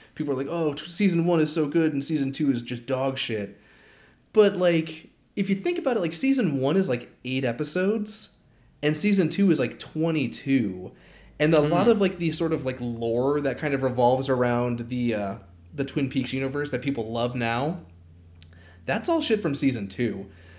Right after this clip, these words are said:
Speaker 1: So a-, as I'm kind of seeing it, like, I'm kind of looking at it with new eyes that I'm like, "Okay, season two actually isn't that bad." But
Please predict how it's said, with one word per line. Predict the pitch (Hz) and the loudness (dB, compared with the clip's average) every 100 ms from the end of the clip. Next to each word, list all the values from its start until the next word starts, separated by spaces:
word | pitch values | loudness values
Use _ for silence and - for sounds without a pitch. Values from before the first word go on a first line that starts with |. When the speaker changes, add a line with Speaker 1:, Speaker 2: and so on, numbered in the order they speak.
| - - | -20 -12
Speaker 1:
So | - 165 151 | 4 6 6
a-, | 151 | 4
as | 165 175 175 | 2 2 2
I'm | 185 | 0
kind | 190 240 | 2 2
of | 180 | 2
seeing | - 170 175 160 | 0 2 2 2
it, | 131 | 0
like, | 127 135 | 0 0
I'm | 135 | 0
kind | 156 147 | 0 0
of | 131 120 - - - - - - | 0 -4 -12 -20 -20 -20 -20 -10
looking | 147 165 170 | 0 0 2
at | 151 | 2
it | 151 | 4
with | 135 | 2
new | 127 131 120 | 2 0 2
eyes | 113 139 143 | 2 0 0
that | 131 | -2
I'm | 131 | 0
like, | 127 - | -2 -2
"Okay, | 254 202 | 0 0
season | 196 269 339 | 0 0 0
two | - 277 | 2 4
actually | 240 - 202 190 | 4 0 -2 2
isn't | 196 185 | 2 2
that | 151 117 | 0 -2
bad." | 110 104 87 82 - - - - - - | -2 -2 -4 -12 -16 -20 -20 -20 -20 0
But | 165 185 151 120 120 - | 4 6 4 2 -2 -8